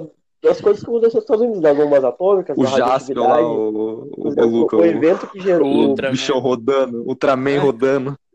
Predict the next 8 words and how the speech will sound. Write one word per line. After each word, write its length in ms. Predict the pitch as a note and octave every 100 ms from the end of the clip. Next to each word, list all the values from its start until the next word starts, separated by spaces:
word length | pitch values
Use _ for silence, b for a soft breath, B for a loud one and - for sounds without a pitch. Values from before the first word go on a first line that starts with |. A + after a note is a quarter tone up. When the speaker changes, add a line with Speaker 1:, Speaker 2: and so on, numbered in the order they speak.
| _ _ -
Speaker 2:
<laughs> 960 | - - - - D#4+ - - F#3 - B B B B B B B B B B _ _
Mas 220 | A2 A2
enfim. 380 | B2 A#2+ A2+ G#2 A#2 _ _ _ _ _ _ _ _ _ _ _ _ _ _ _ _ _ _
Speaker 1:
Você, 340 | F3 F#3 A3+ - _ _ _ _ -
então, 320 | D4+ F#4 F3+
exato, 300 | D#3+ D#3+ D#3
o, 200 | A#2+ D#3
o 60 | E3